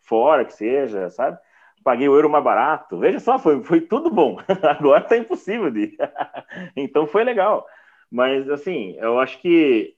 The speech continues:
isso é até bom agora, voltando, é aproveitar as oportunidades de volta, sabe? Tendo oportunidade, tendo como ir, não se enrolar. Vai lá, faz. É, quebra paradigma dos outros. Os outros têm o paradigma deles, né?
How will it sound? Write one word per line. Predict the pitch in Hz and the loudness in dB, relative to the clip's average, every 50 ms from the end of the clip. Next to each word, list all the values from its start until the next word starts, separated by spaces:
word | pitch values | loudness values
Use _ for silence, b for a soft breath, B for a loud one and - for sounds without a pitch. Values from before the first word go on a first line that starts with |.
| _ _ | _ _
isso | 139 135 135 - 160 | -10 -10 -4 -4 -4
é | |
até | 147 151 156 175 | -2 0 -2 -2
bom | 180 156 147 147 175 190 | 0 2 2 2 2 2
agora, | 175 143 120 123 127 147 170 185 185 | -2 -2 0 0 2 2 2 2 0
voltando, | 156 147 151 147 135 127 - 131 127 151 190 208 180 127 95 - - _ _ _ _ | 0 0 0 0 0 -2 -2 0 0 0 0 0 -2 -4 -4 -6 -10 _ _ _ _
é | 107 | -4
aproveitar | 113 113 - 135 135 143 139 139 127 123 | -4 -2 0 0 2 2 2 2 2 0
as | 131 | 0
oportunidades | 139 - 147 139 147 151 143 135 135 131 127 | 0 -6 -6 -6 -6 -2 0 0 0 0 -2
de | 151 | -2
volta, | 175 190 156 110 90 - - _ _ _ | 0 0 0 0 0 -6 -14 _ _ _
sabe? | _ 92 95 101 - _ _ _ _ _ _ _ _ | _ -10 -10 -10 -12 _ _ _ _ _ _ _ _
Tendo | 113 120 139 | -2 -2 -2
oportunidade, | 135 139 135 - 135 127 120 98 92 98 110 127 143 147 147 143 123 110 101 | -2 -2 -2 -2 -2 -4 -4 -2 0 0 0 2 2 0 0 0 -2 -6 -8
tendo | - 120 127 147 143 | -8 -6 -6 -6 -4
como | 143 143 131 120 107 107 | -4 -4 -4 -4 -4 -4
ir, | 107 127 156 180 165 | -4 -4 -4 -4 -4
não | 135 127 135 135 | -4 -6 -6 -8
se | 135 - | -8 -8
enrolar. | 170 175 208 233 175 135 151 151 120 | -6 -4 -2 0 0 0 0 0 -2
Vai | 104 104 101 98 | -2 -4 -6 -4
lá, | 98 110 131 160 156 | -6 -6 -6 -6 -8
faz. | - - - 110 117 135 156 151 127 107 - _ _ _ _ _ _ _ _ _ _ _ | -8 -8 -8 -6 -4 -4 -4 -4 -6 -8 -14 _ _ _ _ _ _ _ _ _ _ _
É, | 107 - | -10 -10
quebra | - - 170 185 175 190 | -4 -4 -2 0 0 0
paradigma | 185 190 185 185 160 147 165 180 185 196 | 0 2 2 2 0 0 -4 -2 -2 -2
dos | 214 220 156 | -2 -2 0
outros. | 135 135 165 - - - _ - | 2 2 2 2 -2 -12 _ -12
Os | 90 95 101 104 101 | -12 -10 -10 -10 -6
outros | 120 143 190 - - _ | -6 -6 -6 -6 -10 _
têm | - 202 202 208 | -6 -4 -4 -2
o | 180 151 139 127 | -4 -4 -6 -4
paradigma | 135 131 123 120 113 107 101 104 104 107 101 95 | 0 0 0 0 0 -4 -6 -8 -6 -6 -6 -4
deles, | 92 98 95 90 85 82 | -2 -4 -4 -4 -6 -10
né? | 82 85 | -14 -20